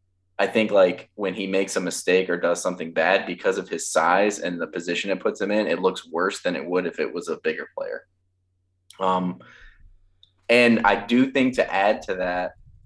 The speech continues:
there is something to the fact that he is so small and it puts him in, like, a tough spot sometimes. Like, he can get posted up.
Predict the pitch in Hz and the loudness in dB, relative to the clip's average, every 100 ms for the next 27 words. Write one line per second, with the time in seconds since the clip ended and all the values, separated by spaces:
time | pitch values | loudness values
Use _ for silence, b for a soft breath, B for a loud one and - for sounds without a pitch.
0 | - 135 165 180 - - 151 156 135 113 | 0 4 6 4 2 2 2 2 0 0
1 | 110 95 104 98 87 95 85 92 - 80 | -4 -2 0 -2 -4 -6 -6 -8 -4 -4
2 | - 87 87 87 76 87 90 - 92 - | -4 -2 2 4 2 0 -2 -2 -4 -4
3 | - 95 85 82 80 78 - 78 - - | -4 -4 -4 -4 -6 -6 -2 -2 -2 -6
4 | - - - - - - - 185 180 95 | -6 -8 -16 -16 -18 -18 -2 0 0 -2
5 | 90 - - 76 - 127 120 - | -2 -2 -2 -4 2 6 6 6